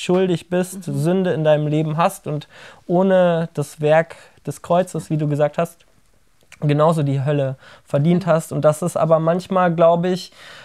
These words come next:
Speaker 1: ähm, ja, wirklich ein Weg. Ähm, und, ähm, das, was ich meinte, ist, dieses, bei anderen wirkt das manchmal so extrem,
Speaker 2: Mhm.
Speaker 1: so, ne? Aber genauso brauchst du auch,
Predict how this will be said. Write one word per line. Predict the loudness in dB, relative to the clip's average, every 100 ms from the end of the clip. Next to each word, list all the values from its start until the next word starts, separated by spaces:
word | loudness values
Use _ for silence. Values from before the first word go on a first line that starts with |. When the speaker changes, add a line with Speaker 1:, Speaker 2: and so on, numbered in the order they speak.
| -20 _
Speaker 1:
ähm, | 4 6 4 2 0 0 -2 -6 0
ja, | 2 4
wirklich | 2 0 -2 0
ein | 0 2
Weg. | 2 0 -6 -6
Ähm, | -2 0 0 -2
und, | -4 -6 -6 -4
ähm, | -2 0 -2 -4 -8 -10 -6
das, | -4 -4 -6
was | -2 -2 -2
ich | -2
meinte, | -2 0 0
ist, | -2 -2
dieses, | -2 0 -4 -8 -4
bei | 0 2 2
anderen | 0 0 -4 -10 -4
wirkt | -2 -2 -4
das | -4
manchmal | -4 -2 -2
so | -2
extrem, | -6 -10 -2 0 2 0
Speaker 2:
Mhm. | -2
Speaker 1:
so, | -2
ne? | 0 0
Aber | 0 2 2 0
genauso | -2 -2 0 0
brauchst | 0 -2 -4 -4
du | -2 -2
auch, | -2 -2 -2 -4